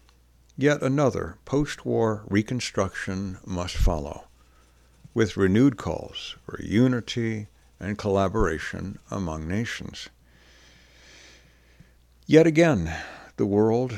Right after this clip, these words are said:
must study the lessons of unbridled power and greed and disrespect of the compact amongst them,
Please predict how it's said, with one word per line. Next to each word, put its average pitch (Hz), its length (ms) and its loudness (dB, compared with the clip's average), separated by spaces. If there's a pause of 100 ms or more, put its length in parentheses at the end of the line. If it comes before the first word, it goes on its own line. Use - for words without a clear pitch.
(120)
must 117 220 -2
study 117 340 4
the 110 120 -4
lessons 101 680 0
of 87 220 -6
unbridled 98 800 -2
power 98 560 -6 (220)
and - 200 -12
greed 110 640 -2 (800)
and 90 240 -2
disrespect - 920 -4
of 104 120 -10
the 101 80 -6
compact 90 720 -6
amongst 95 400 -2
them, - 280 -14